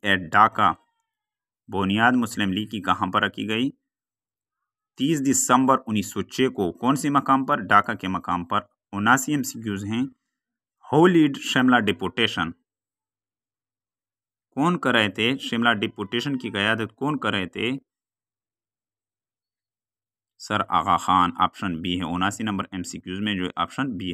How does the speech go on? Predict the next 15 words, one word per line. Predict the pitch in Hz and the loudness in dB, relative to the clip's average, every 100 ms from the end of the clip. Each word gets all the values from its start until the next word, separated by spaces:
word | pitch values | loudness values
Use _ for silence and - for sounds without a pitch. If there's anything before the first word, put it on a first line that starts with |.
| 82 | -10
है। | - _ _ _ _ _ _ _ _ _ | -18 _ _ _ _ _ _ _ _ _
अस्सी | 120 135 175 | -2 -2 0
नंबर | 160 151 | 0 0
एमसीक्यूज़ | 143 131 123 127 | -2 -4 -4 -2
है। | 131 - - | -2 -4 -2
How | 160 175 | 2 4
many | 175 151 139 | 4 2 2
Muslim | 123 117 123 113 | 2 0 0 0
leader | 110 143 156 147 | -2 0 2 2
were | 117 110 - _ _ _ _ _ _ _ 110 | 4 2 0 _ _ _ _ _ _ _ -4
included | 110 - 147 156 160 160 139 127 | -4 -2 2 4 6 4 2 0
in | 107 | 0
the | 95 | 0
शिमला | - 135 131 113 | 0 2 4 2
deportation? | 92 - 85 107 - 85 | 0 -4 -4 -4 -2 -8